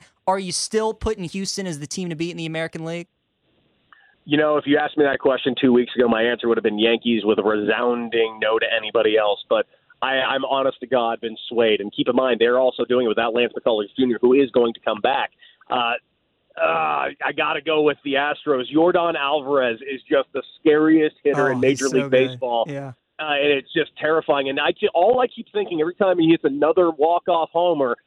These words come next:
Speaker 2: and does something else extraordinary, I just think, what if the Dodgers didn't trade him over to Houston?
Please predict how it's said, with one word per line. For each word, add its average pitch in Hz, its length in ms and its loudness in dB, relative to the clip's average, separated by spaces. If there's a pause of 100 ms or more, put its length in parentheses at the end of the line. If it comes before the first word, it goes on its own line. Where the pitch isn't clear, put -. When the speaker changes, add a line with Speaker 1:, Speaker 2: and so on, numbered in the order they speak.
(120)
Speaker 2:
and 143 120 -10
does 151 200 -2
something 165 240 0
else 170 280 2
extraordinary, 147 1000 0
I 127 100 0
just 143 180 -14
think, 156 180 2 (380)
what 170 320 0
if 170 240 4 (340)
the 147 100 0
Dodgers 160 520 -2 (140)
didn't 170 440 0
trade 120 240 0
him 104 260 -4 (100)
over 123 260 2
to 113 160 -6
Houston? 110 320 -4